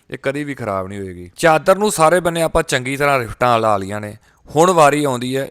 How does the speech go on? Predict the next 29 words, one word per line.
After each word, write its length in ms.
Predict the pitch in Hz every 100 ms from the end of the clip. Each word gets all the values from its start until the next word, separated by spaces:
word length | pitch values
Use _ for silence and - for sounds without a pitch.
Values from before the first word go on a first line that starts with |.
| -
ਇਹਦੀ 280 | 127 135 135 -
ਹਿੰਜ 220 | 127 110 110
ਲਗਾਉਣ 400 | 113 104 95 90
ਦੀ। 160 | 92 _ _ _ _
ਜਿਹੜਾ 200 | 117 143
ਇਹਦਾ 180 | 135 143
ਦਰਵਾਜ਼ਾ 680 | 120 117 110 101 120 123 - _
ਸਾਹਮਣੇ 520 | - - 135 151 147 135
ਸਟੇਟ 440 | - - 131 127 127 127
ਰੱਖ 240 | 120 110
ਕੇ 220 | 139 135 - _ -
ਆਪਾਂ 220 | 131 147
ਉਹਦੀ 340 | - 143 160 160
ਸੈਟਿੰਗ 380 | 135 120 127
ਕਰਨੀ 300 | 127 104 117
ਹੈਗੀ 220 | 120 110 123
ਆ। 120 | 127 _ - -
ਇੱਥੇ 260 | 147 - 175
ਆਪਾਂ 220 | 160 170
ਕਿਸੇ 260 | 160 147 160
ਤਰ੍ਹਾਂ 220 | 151 151
ਦੀ 100 | 151
ਗਲਤੀ 360 | 127 120 123 135
ਦੀ 100 | 131
ਗੁੰਜਾਇਸ਼ 420 | 120 110 110 110
ਨਹੀਂ 220 | 107 123
ਕਰ 160 | 110 98
ਸਕਦੇ 280 | 104 110 107
ਹੈਗੇ, 220 | 101